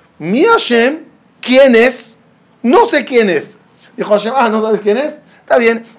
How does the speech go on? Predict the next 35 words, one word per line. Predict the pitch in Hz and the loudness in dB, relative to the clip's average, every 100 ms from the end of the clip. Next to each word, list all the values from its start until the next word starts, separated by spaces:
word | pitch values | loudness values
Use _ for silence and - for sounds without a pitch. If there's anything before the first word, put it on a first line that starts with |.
| - | -2
me | 208 | 0
manifestaré | 220 220 220 220 220 208 214 202 - - 214 196 240 240 247 _ _ _ _ _ _ _ _ _ | 0 2 0 0 -4 -2 -2 -2 -10 -6 0 2 2 0 -4 _ _ _ _ _ _ _ _ _
para | - 196 202 | 2 2 2
que | 202 | -4
sepas | 196 208 214 214 202 - | -4 -2 0 0 -2 -4
quién | - 190 175 | -4 -2 -2
soy". | - 170 123 - _ _ | -4 -2 -2 -6 _ _
La | 135 123 | -6 -6
manifestación | 113 117 110 110 - 113 - 151 165 | -6 -10 -12 -16 -14 -18 -10 -8 -6
de | 170 175 | -6 -8
Dios | 175 190 151 - | -2 -2 -2 -4
en | 117 120 | -12 -10
Egipto | 156 151 294 311 240 277 - - - 135 | -10 -6 -6 -2 0 0 -2 -20 -20 -16
está | 127 170 | -2 0
dividida | 175 226 311 339 254 | 0 -2 0 2 2
en | |
diez | 196 196 | 0 -2
plagas. | - 135 80 - _ _ _ _ _ - - - | -2 -4 -6 -18 _ _ _ _ _ -20 -20 -18
Viene | - 143 196 | -6 -2 0
Moshe | 196 190 208 | -2 -2 0
Rabbeinu | 196 202 202 | 2 2 0
y | |
lleva | 180 190 190 | -2 0 0
al | 180 | 0
pueblo | 196 185 | -2 -4
de | |
Israel | 180 180 | -2 -4
jo-, | - 156 | -4 -6
a | - | -2
la | 147 | -4
montaña | 143 151 156 147 180 185 185 | -4 -6 -6 -4 -6 -4 -6
de | |
Joreb | 175 143 139 190 | -6 -6 -4 -4
y | |
dice, | 196 190 190 | -4 -4 -4